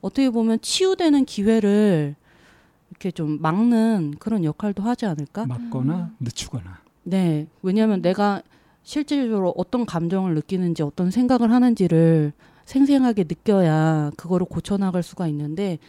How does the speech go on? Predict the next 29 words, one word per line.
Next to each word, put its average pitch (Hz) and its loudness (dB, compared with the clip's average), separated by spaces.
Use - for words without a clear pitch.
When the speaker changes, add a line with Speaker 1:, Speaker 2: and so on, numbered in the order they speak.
Speaker 1:
약물로 196 -2
덮어버리면 175 -2
이걸 151 -4
알 147 -6
수가 - -12
없잖아요. 151 -4
그냥 185 -2
하던 302 2
대로 196 -2
계속 - -12
살아가게 220 -8
되는 156 -6
Speaker 3:
음. 156 -4
Speaker 1:
거니까. 151 -6
그래서, 196 -16
음, 139 -16
이런 180 -4
<laughs> 202 -4
부분에 165 -4
대해서 160 -8
여쭤보려고 151 -4
제가 151 -8
Speaker 3:
음, 202 -14
음. 233 -20
Speaker 1:
화두를 202 -10
가지고 151 -20
왔습니다. 135 -20
Speaker 3:
음, 202 -20
음. 196 -18